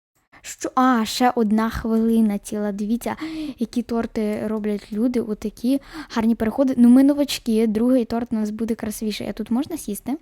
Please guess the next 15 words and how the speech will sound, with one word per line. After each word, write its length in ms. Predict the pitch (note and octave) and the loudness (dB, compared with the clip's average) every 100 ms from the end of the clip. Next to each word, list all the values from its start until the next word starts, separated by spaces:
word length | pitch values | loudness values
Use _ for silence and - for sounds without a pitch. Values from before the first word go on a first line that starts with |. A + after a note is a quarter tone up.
| _ _ - - - D#4+ C#4 | _ _ -20 -18 -14 -14 -4
Можна 400 | A#3+ C#4+ D#4 C#4+ | 0 0 0 -4
сісти, 880 | C4+ - C#4 D4+ - B3 A3+ G#3+ G#3+ | -6 -6 -6 -6 -10 -8 -8 -6 -8
отут 340 | A3+ G#3+ B3 B3 | -10 -10 -6 -4
можна 320 | A#3+ A#3+ A3 | -2 -4 -6
перейти 720 | - G#3+ G#3+ - _ A#3+ C4+ | -6 -6 -8 -12 _ -6 -2
на 180 | C#4+ A3 | -2 -4
сцену. 1300 | - - - _ - - G#3+ G#3+ C4+ F#4 F#4+ G#3 A#3 - - - - - - | -8 -16 -20 _ -12 -8 -6 -6 -6 -4 -2 -2 -6 -16 -20 -20 -20 -20 -8
На 140 | A3 | -6
сцену. 640 | G#3+ - - G#3 G#3 G#3 G#3 _ _ _ _ _ _ _ _ - - - _ - | -6 -8 -6 -4 -4 -6 -10 _ _ _ _ _ _ _ _ -20 -20 -20 _ -4
Ого, 360 | A#3 G#3 G#3 G3+ A3+ | -2 -2 -6 -8 -10
дуже 180 | A3 C4+ | -8 -6
класно. 560 | C#4 B3 A#3 - A#3 - _ _ _ _ | -4 -4 -4 -6 -8 -10 _ _ _ _
Тут 260 | - - - | -20 -14 -6
теж 280 | A#3 A3 | -4 -4
такі 340 | - A3+ A3+ | -8 -8 -8